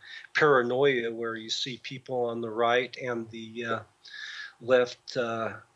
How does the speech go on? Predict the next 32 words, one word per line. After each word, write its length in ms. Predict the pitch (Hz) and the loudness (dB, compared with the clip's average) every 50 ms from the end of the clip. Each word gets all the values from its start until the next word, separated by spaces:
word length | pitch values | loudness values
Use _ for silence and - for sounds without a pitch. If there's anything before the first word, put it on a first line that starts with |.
| _ - | _ 0
come 220 | - 170 165 151 135 | 4 4 4 4 2
together 600 | 131 123 117 139 143 151 151 143 131 127 131 131 | -2 -2 2 4 4 4 4 4 0 -2 -2 -4
in 160 | 127 123 123 | -4 -4 -4
agreement 600 | 113 110 110 131 143 147 156 156 143 127 117 117 | -4 -6 -4 0 0 0 2 2 2 2 2 0
on, 520 | 113 117 117 117 117 117 113 113 117 131 127 | -2 -4 -4 -6 -6 -8 -10 -10 -12 -12 -12
you 220 | 113 113 110 107 101 | -12 -12 -14 -14 -14
know, 260 | 101 104 107 104 104 - 113 113 110 | -14 -12 -12 -12 -12 -12 -14 -10 -6
certain 580 | - - - - - 185 180 175 - 131 123 117 | -4 -2 -2 2 2 2 2 2 0 -4 -6 -6
things, 540 | - 127 120 113 110 113 113 107 - - - | -4 -4 -4 -4 -6 -8 -8 -10 -10 -10 -10
that, 240 | 120 113 110 117 - _ _ _ _ - 123 | -10 -10 -10 -10 -12 _ _ _ _ -12 -10
uh, 240 | 117 113 110 110 110 113 | -8 -8 -8 -10 -10 -10
there 300 | 120 120 120 117 117 120 | -8 -6 -4 0 2 4
are 420 | 120 123 123 120 120 113 110 - _ _ _ - - - - - - - - - - - - - - - _ - | 6 6 6 6 4 2 -2 -8 _ _ _ -16 -14 -12 -12 -10 -10 -12 -12 -12 -12 -14 -14 -16 -18 -18 _ 0
players 380 | - - 160 147 147 143 131 139 | 4 6 8 8 8 6 4 4
on 180 | 143 135 135 135 | 4 4 4 2
the 80 | 127 | 0
world 300 | 117 123 131 143 143 127 | -4 -2 -2 -2 0 -2
stage 540 | - - - 139 139 139 139 135 131 - - | -2 -4 -4 -6 -6 -6 -6 -6 -6 -6 -6
behind 400 | 131 123 123 135 135 135 135 127 | -6 -8 -6 -4 -4 -4 -4 -6
the 40 | 123 | -6
scenes 600 | - - - 135 135 131 135 139 135 131 - 131 | -6 -4 -4 -4 -4 -4 -4 -4 -6 -6 -6 -6
manipulating 880 | 127 127 131 135 131 - - 135 127 131 135 131 127 131 135 135 131 135 | -6 -4 -4 -4 -6 -4 -4 -4 -2 0 0 -2 -2 -2 -2 -2 0 0
the 160 | 135 131 131 | 0 0 0
event, 460 | 131 127 123 113 123 131 139 147 - - 147 131 117 | 0 -2 0 4 6 6 6 6 4 -2 -10 -10 -8
the 120 | 123 117 | -6 -6
events 560 | 123 127 117 123 131 135 139 139 - - - | -6 -6 -6 -2 0 0 0 0 0 -2 0
going 380 | - 147 143 135 131 135 131 131 | 2 2 4 4 4 4 4 4
on, 600 | 131 127 127 131 131 131 131 131 135 135 135 139 | 4 6 6 6 6 6 4 2 2 0 0 -2
and 260 | 135 131 131 135 135 | -2 -4 -4 -6 -8
creating 480 | - - - 120 131 131 127 135 131 131 | -8 -8 -8 -8 -6 -6 -4 -4 -2 -2
these, 580 | 131 131 131 131 127 123 117 - - - - | -2 -2 -4 -4 -6 -6 -6 -6 -4 -4 -4
uh, 440 | 127 123 123 123 123 120 117 107 110 | -2 -2 -2 -2 -2 -2 -4 -6 -8